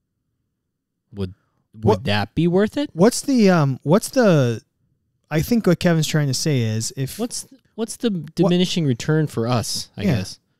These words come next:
Speaker 2: Well, what do you think one C E U is worth? What are you willing to spend on a C E U?
Speaker 1: Yeah. And how har-, how hard do we have to work for you?
Speaker 2: Would you be willing to spend five dollars per C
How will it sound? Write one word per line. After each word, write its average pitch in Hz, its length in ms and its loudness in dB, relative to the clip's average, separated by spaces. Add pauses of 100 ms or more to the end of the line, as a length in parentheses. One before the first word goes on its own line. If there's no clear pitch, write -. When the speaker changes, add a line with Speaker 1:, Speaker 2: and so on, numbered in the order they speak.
(220)
Speaker 2:
Well, 190 160 6
what 233 100 6
do 240 60 8
you 233 60 8
think 220 240 4
one 202 160 6
C 196 160 -2
E 185 100 2
U 208 140 6
is 117 120 4
worth? 107 200 -4
What 156 120 2
are 175 40 4
you 175 100 6
willing 170 320 4
to 139 60 -4
spend 160 260 0
on 120 160 -4 (100)
a 147 220 -2
C - 180 -4
E - 40 -2
U? 151 200 0
Speaker 1:
Yeah. 101 140 2 (1040)
And 131 80 -2
how 196 180 0
har-, 160 220 -2
how 196 220 0
hard 175 240 2
do 127 60 2
we 139 180 2
have 135 160 0
to 107 100 -6
work 110 240 -2
for 107 280 -4
you? 101 320 -6 (420)
Speaker 2:
Would 165 100 2
you 190 80 4
be 208 100 6
willing 196 240 4
to 175 60 -2
spend 156 300 0
five 139 320 -2
dollars 175 340 2
per 175 180 -2
C - 160 -2